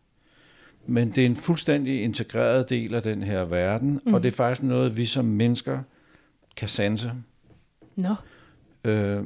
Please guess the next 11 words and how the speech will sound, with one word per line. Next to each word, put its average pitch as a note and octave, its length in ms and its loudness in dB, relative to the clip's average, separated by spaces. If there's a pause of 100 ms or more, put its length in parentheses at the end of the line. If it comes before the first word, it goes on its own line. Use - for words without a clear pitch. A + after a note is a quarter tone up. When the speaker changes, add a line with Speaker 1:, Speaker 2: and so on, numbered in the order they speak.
(100)
Speaker 1:
så, - 260 -2
så - 180 0
omdrejningspunktet B2 1500 2 (180)
i G2+ 180 -4
hele B2+ 380 -2
det B2+ 160 -2
her A2 240 -2
system A2+ 680 -4 (380)
handler B2 380 2
faktisk A#2 380 0
om, A2 220 2